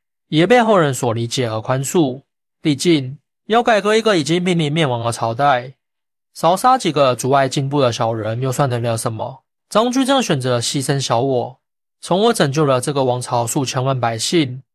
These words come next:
正如韩信当年的“问路斩桥，杀一儆百”。以成就伟业。从张居正的故事中，我们可以看到权力斗争的残酷与现实政治的艰难。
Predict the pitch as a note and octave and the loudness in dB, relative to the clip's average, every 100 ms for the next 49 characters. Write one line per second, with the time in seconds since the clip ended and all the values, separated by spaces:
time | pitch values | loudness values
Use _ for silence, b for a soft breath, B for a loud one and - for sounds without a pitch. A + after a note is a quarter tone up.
0 | _ - B3 B3 G3+ G3 F#3+ A3 G#3+ G#3 | _ 2 4 4 2 0 0 0 2 2
1 | D#3 C#3 C3+ D#3 D3+ C3+ A#2+ A2+ A#2+ A#2 | 0 0 2 2 2 0 -4 -4 -2 -2
2 | A#2+ B2+ _ _ _ - C#3 C#3+ C#3+ - | -4 -12 _ _ _ -4 0 0 -2 -6
3 | B2 C#3 B2 B2+ - _ D3 C3 C3+ B2+ | 0 0 0 -6 -18 _ -4 -2 -2 2
4 | D#3 C3 A#2 B2 C#3 B2 - _ _ _ | 2 2 -2 -4 -6 -6 -14 _ _ _
5 | - F3+ A3+ C4+ C4 C4 A#3+ F#3 C#3+ D3+ | -2 0 2 2 2 2 2 2 2 0
6 | C#3 C3 D#3 E3+ F3 - _ _ - E3 | 0 2 2 2 -2 -14 _ _ -2 0
7 | F3+ F3 B2+ D3 B2 B2+ B2 B2 - _ | 2 0 0 -2 -2 2 2 0 -10 _
8 | _ - C#3+ C#3+ F3 F#3+ D#3 D3+ C#3 A#2+ | _ -4 -2 2 2 2 2 0 0 -2
9 | - A2 A#2+ F3 B2+ - _ _ _ E3 | -4 -10 0 0 0 -6 _ _ _ -2
10 | E3 A#3 E3 - B2 C#3 B2+ B2 A2+ B2+ | 2 2 2 -2 -2 -2 -2 -2 -2 -4
11 | B2 A#2+ A2+ B2 | -2 -2 -2 -10